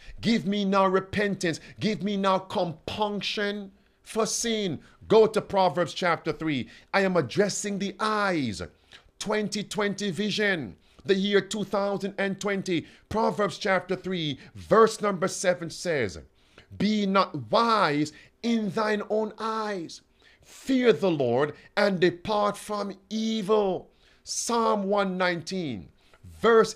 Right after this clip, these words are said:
eighteen says, "Open thou mine eyes, that I might behold wondrous things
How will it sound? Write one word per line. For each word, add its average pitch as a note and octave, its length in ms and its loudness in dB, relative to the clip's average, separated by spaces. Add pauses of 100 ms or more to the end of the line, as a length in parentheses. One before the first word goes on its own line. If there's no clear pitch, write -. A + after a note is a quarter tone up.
eighteen G3 460 -2
says, E3 320 -2 (100)
"Open G3+ 680 0
thou F#3 300 0
mine F3 360 -4 (120)
eyes, E3+ 640 -4 (220)
that F3 240 0
I F#3 480 2 (200)
might E3 320 -2
behold F3 560 0 (160)
wondrous F#3+ 880 0
things D#3+ 300 -4